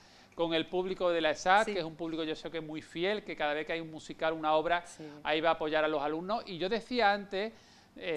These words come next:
Speaker 2: Sí.
Speaker 1: estaba hablando aquí con la Asociación Cultural y Teatral La Cura de, de Batán, que
Speaker 2: Sí.
Speaker 1: vosotros, todo montaje que se, se, se ofrezca en el Teatro de la esat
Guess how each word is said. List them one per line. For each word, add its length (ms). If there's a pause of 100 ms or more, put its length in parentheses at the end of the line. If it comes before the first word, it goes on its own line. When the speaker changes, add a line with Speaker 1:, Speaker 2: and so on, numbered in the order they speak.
(100)
Speaker 2:
Sí. 40
Speaker 1:
estaba 200
hablando 200
aquí 140
con 100
la 60
Asociación 340
Cultural 320
y 60
Teatral 440 (440)
La 180
Cura 240
de, 300
de 100
Batán, 380
que 320
Speaker 2:
Sí. 60
Speaker 1:
vosotros, 540 (380)
todo 260
montaje 520
que 120
se, 680
se, 640
se 120
ofrezca 540 (400)
en 140
el 160
Teatro 280
de 80
la 100
esat 300